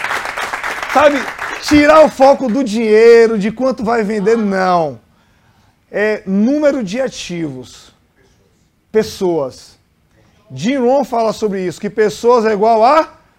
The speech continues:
fortuna. Se você entender de pessoas, e isso tem a ver com, com a pessoa que você se torna, você vai se tornar o quê? Muito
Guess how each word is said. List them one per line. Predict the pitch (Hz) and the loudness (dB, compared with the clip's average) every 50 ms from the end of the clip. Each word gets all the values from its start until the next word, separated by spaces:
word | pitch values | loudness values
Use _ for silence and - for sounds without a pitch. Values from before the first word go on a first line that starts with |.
| _ _ _ | _ _ _
fortuna. | _ _ _ - - 226 214 151 - - _ _ - 202 202 190 185 175 160 147 135 117 113 _ _ _ _ _ _ _ _ _ _ _ _ | _ _ _ -10 -6 -6 -6 -6 -10 -20 _ _ -10 -8 -8 -8 -8 -10 -12 -14 -16 -18 -20 _ _ _ _ _ _ _ _ _ _ _ _
Se | - - - - 214 | -20 -16 -10 -8 -6
você | 196 214 220 214 - - 294 | -4 -4 -4 -4 -4 -4 -4
entender | 320 392 415 - - 311 277 247 254 254 | -2 -2 -4 -6 -6 -8 -4 -4 -4 -4
de | 233 247 | -4 -6
pessoas, | 196 - 220 196 - - - 196 175 175 175 185 208 202 | -6 -6 -6 -6 -6 -8 -8 -6 -4 -2 -2 -4 -6 -8
e | - 160 190 202 | -8 -8 -6 -6
isso | 220 - - | -6 -8 -8
tem | - 220 | -10 -8
a | 208 | -8
ver | 175 202 196 | -6 -8 -8
com, | 202 208 175 - _ _ - | -10 -12 -16 -16 _ _ -10
com | 196 | -10
a | 196 | -10
pessoa | 190 - 196 190 - 220 247 247 | -8 -8 -8 -8 -6 -6 -6 -6
que | 240 | -4
você | 220 220 214 214 220 214 | -4 -6 -6 -4 -6 -8
se | - - 233 | -8 -8 -12
torna, | 185 - 208 196 190 190 196 202 220 233 214 _ _ _ _ _ _ | -8 -4 -2 0 0 0 0 -2 -4 -8 -12 _ _ _ _ _ _
você | 156 170 190 - - 202 | -10 -10 -8 -6 -6 -6
vai | 208 220 | -4 -6
se | - - | -6 -6
tornar | - 214 196 190 196 | -6 -4 -4 -2 -2
o | 196 180 | -4 -4
quê? | - - 226 262 302 262 - _ _ _ _ _ - | -4 -4 -2 -2 -2 -4 -8 _ _ _ _ _ -10
Muito | 165 170 180 190 202 214 226 226 233 247 233 247 - 247 | -8 -6 -4 -2 -2 -2 -2 -4 -4 -6 -8 -10 -12 -14